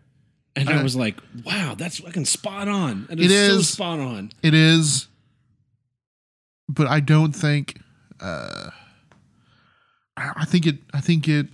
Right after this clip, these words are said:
Speaker 2: it, uh, it de-, like, it made it not serious.
Speaker 1: Mm.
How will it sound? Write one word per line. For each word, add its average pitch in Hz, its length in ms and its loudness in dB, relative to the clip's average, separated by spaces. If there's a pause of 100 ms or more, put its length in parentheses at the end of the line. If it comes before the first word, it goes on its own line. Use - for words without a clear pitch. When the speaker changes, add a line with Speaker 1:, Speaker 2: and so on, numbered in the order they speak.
(140)
Speaker 2:
it, 143 220 0
uh, 139 420 0
it 143 360 -2
de-, 160 680 2
like, - 1300 -6
it 147 40 2
made 160 240 4
it 165 100 2
not 147 320 2
serious. - 680 -10 (840)
Speaker 1:
Mm. 123 400 -4